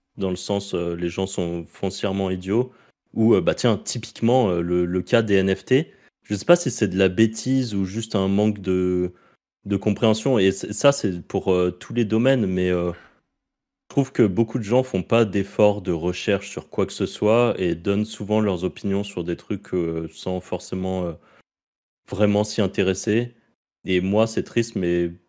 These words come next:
plus je sors avec des gens, et surtout des gens, euh, hors de mon cercle, et plus je me dis, euh, pff,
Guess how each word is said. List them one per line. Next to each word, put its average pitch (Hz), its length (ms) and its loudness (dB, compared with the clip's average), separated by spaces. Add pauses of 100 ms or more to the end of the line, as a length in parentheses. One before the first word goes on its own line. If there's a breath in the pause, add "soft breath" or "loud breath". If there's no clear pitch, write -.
(300)
plus 110 520 0
je 98 360 0
sors 101 580 2
avec 87 280 0
des 92 140 -4
gens, 101 320 -2
et 87 140 -2
surtout - 320 -8
des 95 160 -2
gens, 95 300 -2
euh, 85 180 -4
hors 101 280 2
de 95 100 -2
mon 90 180 -2
cercle, - 440 -2 (520 soft breath)
et 87 100 -2
plus 104 380 -2
je 98 140 -6
me 92 100 -2
dis, 92 260 -4
euh, 80 200 -2
pff, - 200 -20